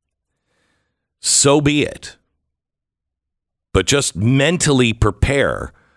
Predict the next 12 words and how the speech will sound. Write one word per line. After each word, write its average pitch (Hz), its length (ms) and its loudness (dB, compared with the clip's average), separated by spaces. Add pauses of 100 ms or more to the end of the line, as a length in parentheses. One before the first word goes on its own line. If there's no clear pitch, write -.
(460)
for 113 640 2 (300)
tough 151 200 0
times 120 340 0
ahead 147 540 -2 (1120)
for 110 220 -2
anybody 120 540 0
who 127 140 2
wants 101 380 0
to 110 120 0
stand 78 680 -2 (1400)
and 107 220 -2
stand, 95 720 0